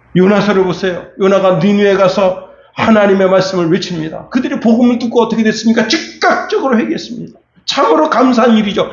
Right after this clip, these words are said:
이백 년이 지났습니다. 이제 그들이 요나가 니느웨 성 가서 하나님 말씀 외칠 때보다 더 타락했어요.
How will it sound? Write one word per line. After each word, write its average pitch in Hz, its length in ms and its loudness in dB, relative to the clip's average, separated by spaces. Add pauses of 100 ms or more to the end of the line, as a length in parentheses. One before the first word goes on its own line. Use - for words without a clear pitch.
(140)
이백 226 280 4
년이 226 260 2
지났습니다. 220 600 -2 (240)
이제 226 600 0
그들이 262 640 0 (300)
요나가 226 840 4
니느웨 220 260 2
성 226 200 -2
가서 226 180 -2
하나님 233 360 0
말씀 226 260 0
외칠 233 340 0
때보다 233 300 -4
더 277 240 0
타락했어요. - 640 -4